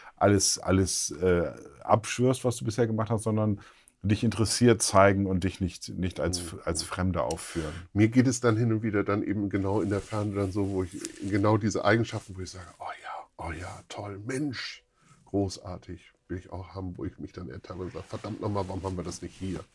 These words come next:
Speaker 2: Also hier, ne? <laughs>
Speaker 1: Obwohl Tagine hast du auch hier, das geht auch mittlerweile.
Speaker 2: Was?
Speaker 1: Also
Speaker 2: Was bitte?
Speaker 1: eine Tagine, also diese, diese, ähm, äh, getöpferten,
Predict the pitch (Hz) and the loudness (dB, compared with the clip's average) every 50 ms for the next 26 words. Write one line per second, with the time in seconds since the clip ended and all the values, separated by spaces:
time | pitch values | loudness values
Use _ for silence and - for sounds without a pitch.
0 | _ - 92 87 87 82 - _ _ _ _ - - 92 92 92 - - - - | _ -12 -10 -8 -8 -8 -8 _ _ _ _ -6 -2 0 0 0 0 -2 -10 -14
1 | - - 117 147 180 - - - - - 107 117 - - - _ _ - - - | -4 0 2 2 2 0 -6 -14 -8 -4 -4 -4 -4 -6 -20 _ _ -20 -8 -2
2 | - 98 98 110 113 101 - 113 92 98 92 98 104 110 110 117 123 - - 113 | 0 0 4 4 4 4 6 4 4 4 6 4 2 2 2 2 0 0 0 2
3 | 95 92 - - 110 101 92 85 80 78 - - 101 90 73 71 82 82 76 - | 2 2 2 2 0 2 2 2 0 -2 -4 -2 -4 -2 -2 0 0 0 -2 -2
4 | - - - 76 78 78 80 78 80 98 98 87 87 - - - - 95 87 - | -6 -8 -4 -4 -2 0 0 2 2 4 2 2 2 -2 -8 -8 -6 -6 -6 -6
5 | - 92 - - 92 - - - _ - 101 92 - 104 95 92 98 110 110 107 | -8 -10 -8 -8 -10 -10 -12 -16 _ 0 0 2 6 6 6 6 6 4 4 4
6 | 101 95 90 95 90 95 87 92 95 90 85 - - - - - - - 95 90 | 4 4 2 2 0 0 4 4 4 4 4 0 -4 -20 -20 -20 -12 -4 -2 2
7 | 85 92 87 87 85 85 85 87 - - 85 85 82 80 80 69 65 71 _ - | 4 6 6 6 6 6 4 4 2 2 2 2 4 2 2 0 -4 -12 _ -20
8 | 82 87 - - 80 82 80 78 85 - - 87 - - 87 80 - - 80 78 | -20 -18 -8 -4 -2 -2 -2 -2 -4 -4 -4 -4 -4 0 -2 -2 -2 -2 -4 -4
9 | 78 76 76 78 69 | -4 -4 -6 -8 -12